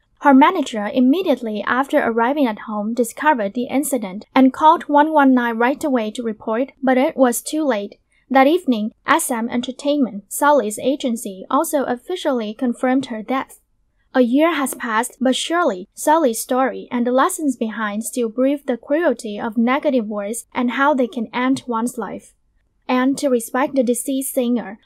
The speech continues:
many K-pop groups' fandoms today have taken remarkable actions. Accordingly, fan bases of the artists who are promoting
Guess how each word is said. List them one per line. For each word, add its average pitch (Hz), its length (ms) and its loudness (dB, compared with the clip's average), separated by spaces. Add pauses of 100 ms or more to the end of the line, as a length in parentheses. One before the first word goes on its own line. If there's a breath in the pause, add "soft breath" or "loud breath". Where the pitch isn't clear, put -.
many 285 280 4
K-pop 285 440 -2
groups' 254 380 -2
fandoms 254 500 -4
today 254 400 -2
have 269 240 -4
taken 269 420 -6
remarkable 220 680 -4
actions. 240 640 -12 (360)
Accordingly, 262 800 -2
fan 320 300 0
bases 247 460 -2
of 226 100 -10
the 233 120 -6
artists - 580 -4
who 254 100 4
are 269 180 6
promoting 233 600 -4